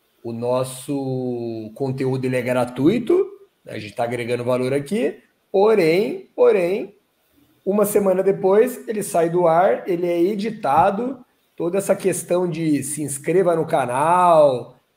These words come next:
é, links na descrição, tudo isso a gente edita, tá certo? E fica algo bem objetivo, bem enxuto, bem direto ao ponto lá na nossa plataforma. E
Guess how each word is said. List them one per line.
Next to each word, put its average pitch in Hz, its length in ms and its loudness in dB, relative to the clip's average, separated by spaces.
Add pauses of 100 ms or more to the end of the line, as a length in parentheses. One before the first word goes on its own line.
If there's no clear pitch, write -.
(180)
é, 113 260 -4
links 147 360 -6
na 156 100 0
descrição, 147 720 -4
tudo 196 300 -10
isso 196 240 -6
a - 20 -6
gente 165 340 -6
edita, 151 720 -4 (340)
tá 131 120 -16
certo? 190 480 -2 (400)
E 180 80 -12
fica 214 580 -4
algo 175 320 0
bem 170 240 0
objetivo, 196 920 -6
bem 185 320 -4
enxuto, 214 760 -8
bem 170 260 -6
direto 175 380 -2
ao 175 140 -4
ponto 208 540 -4 (280)
lá 156 200 -2
na 175 100 -4
nossa 175 240 -6
plataforma. 175 880 -2 (260)
E 220 440 -6